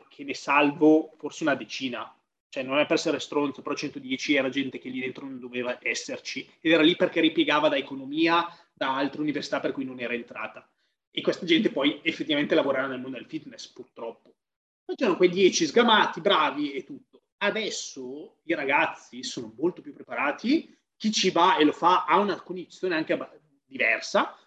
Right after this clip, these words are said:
Poi c'è sempre quella nicchia di gente che è lì perché vuole un pezzo di carta ed è lì, ma quello c'è in tutte le università. E quindi c'è proprio una capacità di informarsi, una possibilità di farlo, che se lo vuoi fare e ti insegnano un minimo, ma solo là, puoi farlo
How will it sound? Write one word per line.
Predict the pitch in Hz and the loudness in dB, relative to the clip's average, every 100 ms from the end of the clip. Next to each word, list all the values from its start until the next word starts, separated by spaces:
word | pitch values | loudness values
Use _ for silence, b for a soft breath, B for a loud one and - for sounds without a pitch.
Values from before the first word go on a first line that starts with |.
| _ | _
Poi | 190 | -6
c'è | |
sempre | 202 202 196 | 0 4 4
quella | - 180 | 6 6
nicchia | 170 185 - 170 | 6 2 2 0
di | |
gente | 147 160 160 | 4 2 2
che | 147 | -2
è | |
lì | 147 | -2
perché | 147 143 147 | 0 -2 -2
vuole | 135 135 | -6 -6
un | 135 | -8
pezzo | 123 135 - | -8 -10 -10
di | - | -10
carta | 127 123 - 127 123 | -2 -2 -4 -6 -4
ed | 110 | -4
è | 104 | -10
lì, | 113 | -16
ma | - | -20
quello | - 139 | -10 -8
c'è | 123 - | -6 -8
in | 135 | -8
tutte | - 120 117 | -10 -20 -20
le | 117 | -20
università. | 117 117 - - _ _ _ _ _ _ _ | _ -20 -20 -20 _ _ _ _ _ _ _
E | - 214 | -4 4
quindi | 294 180 156 | 6 6 0
c'è | - 180 | 2 2
proprio | 214 226 208 | 2 0 2
una | 165 135 - - _ | 2 0 -4 -10 _
capacità | - 170 165 - | -6 -4 -6 2
di | 269 | 6
informarsi, | 294 - 165 156 139 - 151 | 6 6 4 4 2 -2 -4
una | 143 | -4
possibilità | - - 160 147 | -2 -4 -2 0
di | 240 | 0
farlo, | - 139 - | 2 0 -2
che | - | -8
se | - - | -4 2
lo | 202 | 4
vuoi | 165 214 | 6 4
fare | - 208 123 120 113 - | 2 0 0 0 -4 2
e | 170 160 - _ | 2 2 -2 _
ti | _ 226 | _ -8
insegnano | 233 - 254 277 | -6 -2 2 2
un | 180 156 | 0 -2
minimo, | 160 202 151 127 | 0 2 2 0
ma | 131 - - _ | -4 -6 -12 _
solo | - - 330 | -10 2 6
là, | 233 156 127 - _ _ _ _ _ _ _ | 6 6 2 -6 _ _ _ _ _ _ _
puoi | - 226 | 4 4
farlo | - 185 185 190 160 | 6 6 8 8 6